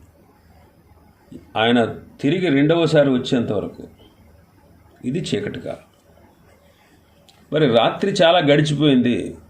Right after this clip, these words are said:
ప్రభు తన సంఘం కొరకు త్వరలో రాబోతున్నాడు.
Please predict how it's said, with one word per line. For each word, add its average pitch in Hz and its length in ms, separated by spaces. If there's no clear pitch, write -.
ప్రభు 131 280
తన 139 200
సంఘం 139 460
కొరకు 127 320
త్వరలో 117 500
రాబోతున్నాడు. - 760